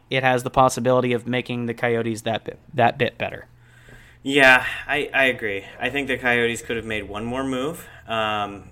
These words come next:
Speaker 2: you know, I know they were initially in the sweepstakes for Duchesne, uh, but they kind of, you know, kind of got that,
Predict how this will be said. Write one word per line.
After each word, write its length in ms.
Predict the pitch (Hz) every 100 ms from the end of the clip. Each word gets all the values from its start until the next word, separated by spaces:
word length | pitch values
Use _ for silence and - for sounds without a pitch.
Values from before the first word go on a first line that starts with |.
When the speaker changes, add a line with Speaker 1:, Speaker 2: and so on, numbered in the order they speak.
| - 113
Speaker 2:
you 140 | 104
know, 200 | 90 92
I 80 | 113
know 160 | 110 113
they 140 | 117
were 260 | 117 113 110
initially 460 | 107 113 - 127
in 80 | 120
the 60 | 110
sweepstakes 560 | - 117 - 117 104 -
for 120 | 104
Duchesne, 680 | 104 95 - 104 104 117 117 - _ _ _ _ -
uh, 300 | 104 101 95
but 140 | 95
they 100 | 110
kind 240 | 107 113 117
of, 220 | 110 -
you 120 | 127 117
know, 200 | 107 - _ _ _
kind 200 | - 127
of 140 | 135 123
got 300 | 120 120 -
that, 500 | 113 110 - -